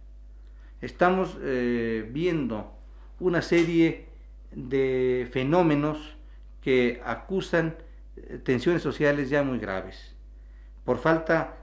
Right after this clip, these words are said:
de canalización. Es indispensable desasolvar los canales de ascenso social, hacer que opere la movilidad de manera, eh, integral, que las clases populares tengan acceso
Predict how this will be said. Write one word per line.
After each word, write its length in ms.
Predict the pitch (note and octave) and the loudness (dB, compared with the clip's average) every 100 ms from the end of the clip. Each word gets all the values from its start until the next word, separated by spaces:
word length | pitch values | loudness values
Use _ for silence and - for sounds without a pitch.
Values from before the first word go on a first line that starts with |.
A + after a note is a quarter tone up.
| - | -14
de 300 | - C3 D#3+ | -8 -4 0
canalización. 920 | E3+ E3 D3+ D3+ - - A#2+ A#2 G2+ - - - - - - - - - | 4 4 2 -2 -6 -4 -2 0 -4 -12 -20 -20 -20 -20 -20 -20 -20 -12
Es 140 | E3 | -4
indispensable 960 | F#3 D#3 - C#3 A#2 E3+ E3+ F3 F3+ - - - | -2 -2 -4 -4 4 4 4 0 -6 -10 -20 -20
desasolvar 840 | C#3 F3 F3+ F3 D#3+ C3+ D3+ F3 | -2 0 2 0 0 2 4 4
los 140 | E3+ - | 2 -2
canales 520 | C3+ B2+ D3+ D#3+ D3 | -2 2 2 2 0
de 80 | C3+ | -2
ascenso 380 | - C#3 C#3+ C#3 | -2 -4 -4 -6
social, 540 | A#2+ C#3 C3 A#2+ - - - - - - - | -6 0 0 0 -6 -18 -20 -20 -20 -20 -12
hacer 280 | - F3 E3+ | -2 -2 -2
que 80 | |
opere 260 | E3+ E3+ E3+ | 0 4 4
la 80 | D#3 | 4
movilidad 720 | C#3 B2+ A#2+ B2+ D3 E3+ - - - - | 2 0 0 4 2 2 -6 -18 -20 -6
de 140 | B2+ | 0
manera, 680 | B2 B2+ D3 D#3+ E3 D#3+ - - - - | 2 2 2 4 2 0 -8 -20 -20 -18
eh, 800 | - B2+ A#2+ A#2 A2+ A2 - - | -8 -2 0 0 0 -2 -6 -6
integral, 840 | G3 F3+ D3 C3+ C3 - - - - - - - - - - - - - - - - - - | -6 0 2 4 4 4 -2 -14 -20 -20 -20 -20 -20 -20 -20 -20 -20 -20 -20 -20 -20 -20 -6
que 80 | D3 | -4
las 120 | C3+ | 2
clases 220 | F#3+ E3 | 2 2
populares 520 | - C#3 C#3+ E3 E3+ | -2 -4 0 2 0
tengan 320 | - F3 E3+ D3+ | 0 0 0 0
acceso 800 | C3 B2+ - G3+ G3+ - B2 | -2 -4 -2 0 0 -4 -10